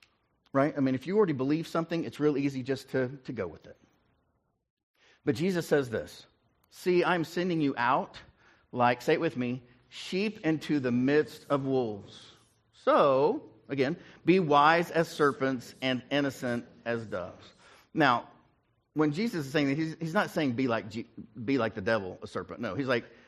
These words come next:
serpents were known as being crafty and smart. He's like, "So, yeah, be, be wise, but also be gentle, be innocent. But don't fall for everything." The world doesn't need a bunch of country bumpkin Christians out there. I mean, that, we get enough bad press as it is.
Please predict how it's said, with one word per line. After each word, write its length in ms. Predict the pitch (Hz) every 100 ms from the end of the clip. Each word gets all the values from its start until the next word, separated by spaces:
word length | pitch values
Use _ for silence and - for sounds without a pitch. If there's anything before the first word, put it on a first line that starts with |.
| _ -
serpents 440 | - 220 202 156
were 80 | 135
known 220 | 139 135
as 80 | 117
being 240 | 120 107
crafty 580 | 104 143 113 - 98 82
and 160 | 113 104
smart. 480 | - 127 98 - - _ _ _ _ -
He's 100 | 127
like, 100 | 123
"So, 240 | 156 143
yeah, 220 | 170 262
be, 240 | 113 165 190
be 200 | 175 190
wise, 520 | 175 185 131 113 - _ _ _ _
but 80 | 185
also 220 | 202 202
be 120 | 185
gentle, 320 | 180 202 156
be 260 | 113 117 151
innocent. 320 | 151 127 - _ _ _ _ _ _ _ _ _ -
But 60 | 180
don't 160 | 262
fall 280 | - 135 175
for 140 | -
everything." 480 | 107 107 120 120 202 - _ -
The 80 |
world 200 | 160 233
doesn't 240 | 185 160 151
need 380 | 151 165 143 143 _ _
a 60 | -
bunch 240 | 131 139
of 80 | 123 - _ _
country 280 | 147 143 139
bumpkin 420 | 110 135 156 131
Christians 420 | - 175 - 120
out 180 | 113 107
there. 300 | 92 92 175 _ _ _ _ _ _
I 40 | -
mean, 120 | 131
that, 200 | 135 135
we 120 | 135
get 180 | 160 151
enough 200 | 135 131
bad 200 | 123 127
press 240 | 139 127
as 160 | 135 131
it 80 | 147
is. 300 | 110 -